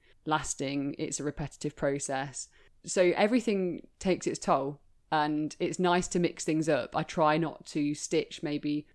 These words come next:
three pairs of welts in, in three consecutive days. I try and make sure that the jobs I do complement one another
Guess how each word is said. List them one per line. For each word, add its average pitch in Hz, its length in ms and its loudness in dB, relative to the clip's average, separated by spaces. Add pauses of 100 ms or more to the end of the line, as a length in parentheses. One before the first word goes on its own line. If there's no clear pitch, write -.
(120)
three 180 260 6
pairs 156 280 4
of 147 100 -2
welts 156 340 4
in, 139 300 0 (460)
in 156 100 0
three 147 240 0
consecutive - 600 -4
days. 151 480 -2 (320)
I 160 80 -2
try 147 220 2
and 147 100 0
make 151 180 -2
sure 147 300 2
that 143 100 0
the 143 80 -6
jobs 143 360 0
I 139 100 2
do 139 420 0 (480)
complement 160 400 2
one 143 140 0
another 135 400 -2